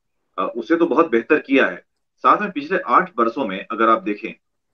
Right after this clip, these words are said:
तो इंडिया का जो world image है उसमें बहुत ज्यादा इजाफा हुआ है। हम लोग कभी सोच नहीं सकते थे कि इंडिया की ये world image बनेगी, और ये किस वजह से हुआ है? मोदी जी आठ सालों में एक दिन की भी छुट्टी नहीं लिए,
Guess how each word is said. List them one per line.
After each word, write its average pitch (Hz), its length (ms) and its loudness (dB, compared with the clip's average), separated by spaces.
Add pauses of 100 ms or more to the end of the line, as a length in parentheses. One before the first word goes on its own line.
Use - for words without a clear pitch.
(180)
तो 196 360 2
इंडिया 135 340 2
का 190 140 4
जो 196 440 4 (100)
world 175 280 4
image 117 380 -4
है 90 100 -20 (440)
उसमें 107 240 -4
बहुत 156 180 2
ज्यादा 170 200 4
इजाफा 139 360 4
हुआ 90 260 -2
है। - 100 -14 (420)
हम 120 80 -6
लोग 175 120 0
कभी 196 140 0
सोच 196 260 0
नहीं 240 100 0
सकते 190 260 0
थे 170 140 6
कि 185 300 -2 (320)
इंडिया 139 240 8
की 185 140 -2
ये 190 560 2
world 147 340 4
image 160 360 2
बनेगी, 123 460 0 (440)
और 143 160 4
ये 202 140 -2
किस 202 300 -4
वजह 226 180 6
से 202 140 0
हुआ 107 320 2
है? - 160 -6 (1300)
मोदी 180 240 4
जी 196 320 -4
आठ - 180 4
सालों 123 300 2
में 147 200 -8
एक 143 160 2
दिन 151 120 -2
की 151 80 -2
भी 151 100 0
छुट्टी - 320 -6
नहीं 110 140 -2
लिए, 87 180 -8